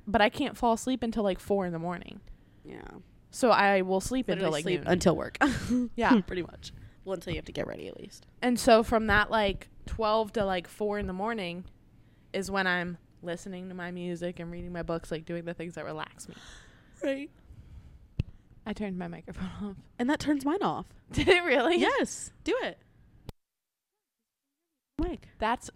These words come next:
Speaker 1: uh, I love how much control I have.
Speaker 2: <laughs> I know you do.
Speaker 1: <laughs> I can turn off her microphone with my microphone. <laughs> I love
Speaker 2: She
Speaker 1: having
Speaker 2: does
Speaker 1: this much
Speaker 2: She's like,
Speaker 1: control.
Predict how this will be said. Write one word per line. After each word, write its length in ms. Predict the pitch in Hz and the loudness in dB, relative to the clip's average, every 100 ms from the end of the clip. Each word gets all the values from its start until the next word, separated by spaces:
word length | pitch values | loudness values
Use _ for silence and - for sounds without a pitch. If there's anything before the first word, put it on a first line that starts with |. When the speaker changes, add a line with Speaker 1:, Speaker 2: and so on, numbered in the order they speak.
| _ | _
Speaker 1:
uh, 100 | 208 - | 0 0
I 100 | 202 | -4
love 240 | 190 208 | -4 -6
how 140 | 214 226 | -6 -8
much 240 | 226 - | -10 -8
control 340 | 185 175 - - | -8 -6 -6 -6
I 100 | - | -6
have. 260 | - 190 - - | -8 -8 -6 6
Speaker 2:
<laughs> 0 | 403 330 | 10 12
I 240 | 330 294 269 | 12 12 12
know 220 | 262 254 | 12 10
you 280 | 269 240 185 | 10 8 4
do. 400 | 349 156 160 190 - - | 4 0 -2 -4 -6 -10
Speaker 1:
<laughs> 200 | - - | -6 4
I 140 | 254 | 4
can 220 | 302 403 | 4 0
turn 260 | 359 349 302 | -2 -8 -6
off 220 | 302 320 | -4 -4
her 200 | - 269 | -2 -2
microphone 640 | 262 233 262 302 349 349 330 | 0 -2 -2 2 4 4 4
with 240 | 269 277 | 2 2
my 220 | 240 220 | 0 0
microphone. 680 | 240 196 190 190 170 156 170 - - - _ _ _ _ _ _ _ _ _ _ _ _ _ _ _ _ _ _ _ _ - | 0 -4 -6 -4 -4 -4 -10 -12 -14 -16 _ _ _ _ _ _ _ _ _ _ _ _ _ _ _ _ _ _ _ _ 8
<laughs> 1120 | 640 659 571 554 571 508 480 427 381 453 - - 466 - - - - - - - - - 262 269 - - - - 285 359 - | 12 12 12 12 10 12 12 10 10 10 8 6 6 4 4 2 2 2 0 0 0 0 0 -2 -2 -12 -20 -14 -14 -12 -6
I 100 | 220 | -6
love 340 | 214 190 190 | -4 -2 -2
Speaker 2:
She 40 | 202 | 0
Speaker 1:
having 260 | 180 180 | -2 -2
Speaker 2:
does 120 | 180 | -4
Speaker 1:
this 80 | 180 | -6
much 180 | 190 175 | -6 -6
Speaker 2:
She's 180 | - 240 | -6 0
like, 140 | 277 254 | 2 2
Speaker 1:
control. 200 | 160 | 0